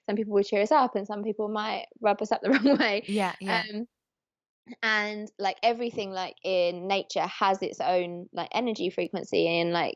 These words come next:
Speaker 1: in shamanism, like, every, like, it's believed that everything has its own spirit. Like, even an, even an, an inanimate <laughs> objects
Speaker 2: Mm.
Speaker 1: have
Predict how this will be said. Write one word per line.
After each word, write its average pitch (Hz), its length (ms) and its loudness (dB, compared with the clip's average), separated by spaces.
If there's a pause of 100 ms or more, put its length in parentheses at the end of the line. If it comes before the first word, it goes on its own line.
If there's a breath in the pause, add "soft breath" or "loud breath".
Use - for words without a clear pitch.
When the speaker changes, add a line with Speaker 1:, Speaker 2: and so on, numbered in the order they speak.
Speaker 1:
in 180 160 2
shamanism, 208 500 0
like, 170 140 -2
every, 196 340 2
like, 175 360 0 (100)
it's - 320 0
believed 185 360 2
that - 140 -4
everything 185 520 2 (180)
has - 240 -2
its 190 140 -2
own 175 180 2
spirit. 214 440 2 (220)
Like, 180 200 2
even 202 180 0
an, 185 260 -2
even 202 300 -2
an, - 140 -6 (260)
an 180 320 0 (240)
inanimate 180 520 0
<laughs> - 580 -2
objects 208 600 0
Speaker 2:
Mm. 208 200 -6
Speaker 1:
have 190 220 0